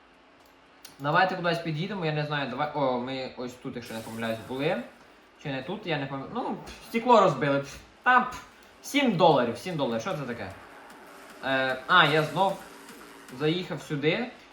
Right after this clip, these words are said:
До речі, тут у нас якісь є Row, Row two, Row, м, е, Row один. Да, давайте зараз перевіримо. Давайте нажимаємо ось, е,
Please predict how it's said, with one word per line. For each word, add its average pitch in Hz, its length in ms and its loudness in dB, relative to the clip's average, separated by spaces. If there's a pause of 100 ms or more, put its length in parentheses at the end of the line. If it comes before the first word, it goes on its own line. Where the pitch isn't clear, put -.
До 214 100 4
речі, 247 240 6
тут 233 120 -2
у - 20 -2
нас 233 180 0
якісь 226 300 -2
є 196 300 2
Row, 190 460 6
Row 170 640 2
two, 233 360 0
Row, 170 260 0
м, 156 80 -4 (840)
е, 127 300 -6
Row 175 180 2
один. 196 420 -4 (380)
Да, 165 140 4
давайте 202 300 2
зараз 185 200 0
перевіримо. 156 460 0
Давайте 127 280 0
нажимаємо 147 720 -2
ось, 123 440 -4
е, 113 220 -4